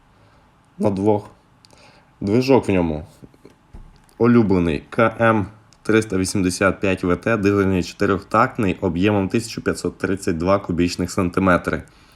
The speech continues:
Має рідинне охолодження з примусовою циркуляцією рідини. Ось. Витрата палива до двісті п'ятдесяти п'яти грам кіловат на годину часу. Номінальні оберти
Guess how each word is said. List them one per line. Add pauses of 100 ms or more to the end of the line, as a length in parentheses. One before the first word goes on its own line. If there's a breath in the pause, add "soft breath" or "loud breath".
(640 soft breath)
Має
рідинне
охолодження
з
примусовою
циркуляцією
рідини. (1400 soft breath)
Ось. (1000)
Витрата
палива
до
двісті
п'ятдесяти
п'яти
грам
кіловат
на
годину
часу. (720 soft breath)
Номінальні
оберти